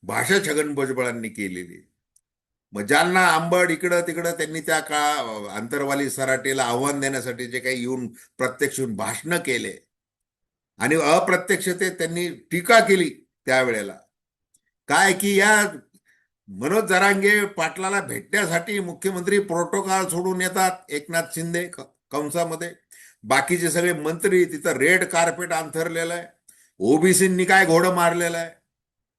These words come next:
ओबीसींवर अन्याय होतोय. जरांगे पाटील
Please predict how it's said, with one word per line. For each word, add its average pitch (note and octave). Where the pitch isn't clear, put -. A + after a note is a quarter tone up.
ओबीसींवर E3+
अन्याय E3+
होतोय. F3
जरांगे F#3
पाटील F#3+